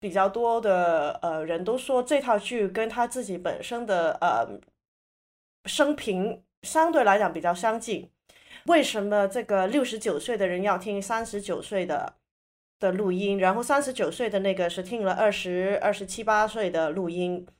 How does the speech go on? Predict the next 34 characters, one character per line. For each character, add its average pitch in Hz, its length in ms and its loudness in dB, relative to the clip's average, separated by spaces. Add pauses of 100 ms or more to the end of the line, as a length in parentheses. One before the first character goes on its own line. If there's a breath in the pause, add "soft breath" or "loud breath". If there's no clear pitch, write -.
(420 soft breath)
其 262 160 -6
实 302 120 -4
它 302 140 4
里 247 160 2
面 233 240 0
两， 180 340 2
这， 285 380 2
这 320 120 2
两 185 280 2
段 220 260 0 (140)
旧 311 260 2
的 196 100 2
录 220 200 -2
音 220 320 -2
里 180 100 -2
面 185 220 2
是 185 100 -8
提 180 280 -6
到 208 340 4 (300)
三 339 260 2
十 285 100 -6
九 233 220 -2
岁 226 160 -2
的 185 100 2
时 175 200 -6
候， 202 160 -2
应 220 100 -2
该 247 120 0
那 262 220 4
一 233 120 -4
年 190 340 2
或 226 100 -4
者 180 160 -2
是 175 480 -4